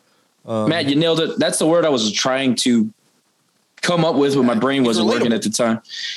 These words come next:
Speaker 2: He's relatable. You know, they had a story about P T on a recruiting trip. He stayed up into the wee hours playing, uh, P S five with some recruit. You know, a, a, a guy that's been on the recruiting trail has,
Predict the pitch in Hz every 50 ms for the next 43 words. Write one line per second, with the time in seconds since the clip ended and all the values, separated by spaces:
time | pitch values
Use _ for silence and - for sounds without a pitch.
0 | - - 175 185 160 165 175 190 180 147 147 165 208 220 214 190 185 202 180 165
1 | - - 214 190 190 185 160 147 135 120 - - - 170 151 - - - 180 170
2 | 160 156 143 - - - - 139 135 123 120 117 113 - - 185 185 165 127 110
3 | - - 131 123 123 127 117 - - 147 135 127 127 123 123 127 117 - - 123
4 | 117 113 107 107 104 95 _ - 117 110 127 139 131 120 120 123 123 117 107 -
5 | - - 131 123 113 113 107 101 98 - - - - - - - 117 113 98 -
6 | - - 151 135 120 113 - - 123 123 127 113 113 - - 131 110 107 98 98
7 | - 147 127 110 - - - - - - - - 185 151 147 135 - - - _
8 | _ _ _ - - 151 156 - - 151 147 - - 160 156 156 - 233 226 185
9 | 175 - - 196 196 196 180 170 147 147 151 139 - 226 214 196 180 160 - 175
10 | 160 147 143 131 127 143 147 143 135 131 127 123 - - - - -